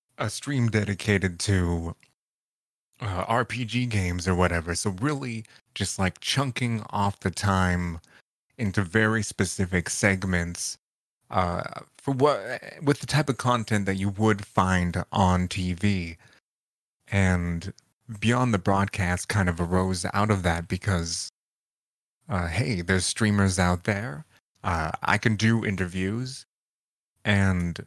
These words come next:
this idea of having, uh, streamers on for, I think initially for two hours. For the first hour, they would play their favorite game from childhood and talk about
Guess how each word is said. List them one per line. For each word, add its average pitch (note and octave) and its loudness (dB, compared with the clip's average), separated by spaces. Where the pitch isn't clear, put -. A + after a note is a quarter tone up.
this A2 -2
idea G2+ 0
of F2 0
having, F#2+ 0
uh, G2+ -12
streamers G#2+ 0
on E2+ 2
for, E2 0
I G2+ -2
think D#3 -2
initially A2 0
for F#2+ -2
two C3 -2
hours. F2+ 0
For - -6
the F#2+ -2
first A#2 -2
hour, G2 2
they F2+ 2
would F2 0
play G2 2
their F2+ 2
favorite G2+ 0
game F#2+ 0
from F2 -4
childhood G#2 0
and F#2+ 0
talk A2 2
about F2+ 4